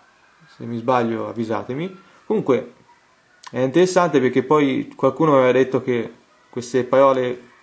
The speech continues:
crociate bifrontali in generale vengono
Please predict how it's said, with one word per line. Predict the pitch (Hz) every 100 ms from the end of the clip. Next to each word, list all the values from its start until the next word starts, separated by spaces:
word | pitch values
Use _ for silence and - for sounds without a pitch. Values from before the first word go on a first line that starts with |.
| _
crociate | - 113 127 117 113
bifrontali | 107 117 143 139 127 117 117 139 - _ _ _ -
in | 120
generale | 127 135 127 139
vengono | 131 120 117 113 110